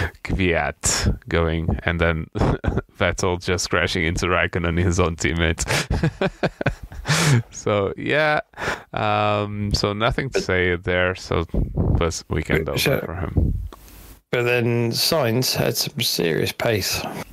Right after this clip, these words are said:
Speaker 1: Yeah, Sainz was ve-, he
Speaker 2: Coming
Speaker 1: got
Speaker 2: to, he
Speaker 1: Leclerc
Speaker 2: was
Speaker 1: on, because, uh, I, I think on qualifying, Sainz was the one, uh, pulling, um, Leclerc. He was the one in front trying to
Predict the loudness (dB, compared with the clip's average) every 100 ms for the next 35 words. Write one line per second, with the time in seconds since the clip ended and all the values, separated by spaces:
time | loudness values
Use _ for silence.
0 | -20 -4 0 0 0 0 0 0 0 0
1 | 0 0 0 0 -2 -4 -6 -2 0 2
2 | 2 0 0 -2 -2 0 2 2 0 -2
3 | -4 -6 -6 _ -20 -20 -14 -10 -8 -6
4 | -6 -8 -2 0 0 -2 0 2 2 2
5 | 2 2 0 -2 -2 0 -2 0 0 0
6 | 0 -2 -2 -4 0 0 0 0 0 0
7 | 0 2 2 0 -2 -4 -6 -8 -10 -10
8 | -8 0 0 0 0 0 2 0 0 -2
9 | -4 -4 0 0 2 0 0 -2 -2 -2
10 | -2 -8 -14 -16 -16 -16 -18 -18 -20 -6
11 | -6 -2 0 0 -2 -2 2 2 0 0
12 | 0 0 -4 -2 -2 -2 -2 0 2 0
13 | -6